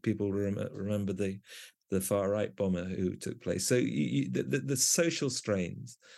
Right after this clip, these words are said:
alongside that, those forms of inequality were taking place at a time when,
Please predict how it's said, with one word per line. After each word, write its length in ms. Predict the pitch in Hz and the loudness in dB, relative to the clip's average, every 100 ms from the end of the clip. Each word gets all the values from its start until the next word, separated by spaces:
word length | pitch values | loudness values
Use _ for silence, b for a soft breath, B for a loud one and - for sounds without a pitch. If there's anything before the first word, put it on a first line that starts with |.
| B B | B B
alongside 800 | 110 113 117 113 - 107 101 95 | 2 4 4 2 2 2 2 2
that, 240 | 104 - - | 0 -2 -2
those 240 | 107 95 | -4 -4
forms 420 | - 127 135 117 | -2 2 2 2
of 140 | 104 98 - | 0 -2 -4
inequality 720 | 101 101 95 107 101 - 80 | -2 -2 0 0 0 -2 -6
were 100 | 104 | -6
taking 360 | - 120 123 117 | -2 -2 -2 -4
place 480 | 120 113 107 - - B B B - | 0 0 -2 -6 -12 B B B -8
at 140 | - | -6
a 40 | - | -4
time 360 | 117 110 110 | 0 2 4
when, 340 | 113 110 110 | 4 4 0